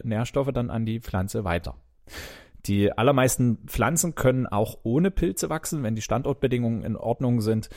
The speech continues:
Mit Pilzen geht's allerdings wesentlich schneller, aber es gibt auch einige Pflanzen, die zwingend auf diese Pilze angewiesen sind.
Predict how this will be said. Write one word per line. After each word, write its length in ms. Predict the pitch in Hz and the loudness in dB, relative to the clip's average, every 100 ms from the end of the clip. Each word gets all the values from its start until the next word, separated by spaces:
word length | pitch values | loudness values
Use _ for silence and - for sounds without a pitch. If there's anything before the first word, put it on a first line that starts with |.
| - - - | -14 -10 2
Mit 280 | 117 - | 2 4
Pilzen 460 | - 127 123 131 123 | 4 4 2 -2 0
geht's 500 | 101 104 - - - _ _ | 0 0 -2 -4 -10 _ _
allerdings 560 | 98 101 98 104 - 110 | 0 2 2 0 -2 -4
wesentlich 440 | 104 104 95 92 | -2 0 -2 -4
schneller, 460 | - 104 143 165 120 | -2 0 2 2 0
aber 280 | 120 123 | 2 2
es 140 | 101 - | 2 -2
gibt 320 | 120 - - | -4 -4 -4
auch 220 | 107 - | -4 -2
einige 320 | 90 101 104 | -4 -4 -4
Pflanzen, 440 | - 90 98 107 92 | -4 -4 -4 -4 -4
die 200 | 87 - | -6 -6
zwingend 500 | - 117 156 190 - | -6 2 2 2 -2
auf 140 | 107 | -6
diese 200 | 117 104 | -4 -4
Pilze 380 | 101 110 101 - | -2 -2 -2 -4
angewiesen 500 | 95 101 90 82 78 | -2 -2 -2 -4 -6
sind. 300 | 76 - | -8 -14